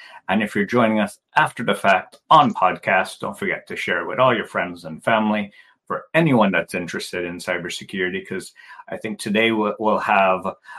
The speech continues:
a great story from Doreen that, that really shows, um, how you can use transferable skills from any part in your life and apply it to cybersecurity. Um,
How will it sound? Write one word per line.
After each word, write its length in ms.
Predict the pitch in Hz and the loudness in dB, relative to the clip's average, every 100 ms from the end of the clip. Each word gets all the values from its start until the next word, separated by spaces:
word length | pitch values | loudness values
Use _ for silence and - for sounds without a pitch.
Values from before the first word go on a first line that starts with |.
| - | -4
a 140 | 107 | -2
great 360 | 101 117 120 - | 0 0 0 -2
story 480 | - - 131 151 123 | -4 4 4 6 4
from 300 | - 107 98 | 2 2 2
Doreen 560 | 95 98 113 101 95 | 2 2 2 2 -2
that, 280 | 90 87 - - | -2 -2 -4 -8
that 160 | 95 | -4
really 380 | 107 117 120 113 | 2 4 4 2
shows, 720 | - 135 117 98 95 85 - _ - - | 0 0 2 2 -2 -6 -12 _ -18 -2
um, 680 | 95 92 90 87 87 90 - _ _ - | 2 2 2 -2 -4 -8 -10 _ _ -6
how 600 | - 110 101 95 98 95 | 2 4 4 4 0 -4
you 340 | 101 107 113 107 | -4 -4 -2 -4
can 480 | - 104 98 95 95 | 0 0 0 0 0
use 320 | 107 110 104 | 0 0 -4
transferable 800 | - 110 101 - 123 117 104 98 | -4 -2 -4 -2 0 0 -2 -8
skills 400 | - 127 117 98 | -4 -2 -2 -2
from 340 | - 98 90 - | -4 -4 -4 -2
any 180 | 180 | -2
part 260 | - 101 92 | 2 2 2
in 140 | 92 | -2
your 160 | 90 85 | -6 -6
life 320 | 85 92 104 - _ - - - | -2 -2 -2 -8 _ -20 -14 -8
and 280 | 90 87 82 | -6 -6 -8
apply 380 | 82 - 90 92 | -14 -8 -6 -6
it 120 | - | -10
to 80 | - - | -14 -6
cybersecurity. 840 | 104 101 107 107 - 147 117 78 78 _ - - - | -4 -4 -10 -10 -4 -2 -2 -4 -10 _ -20 -12 0
Um, 600 | 90 90 85 87 87 82 | 4 6 4 0 -4 -10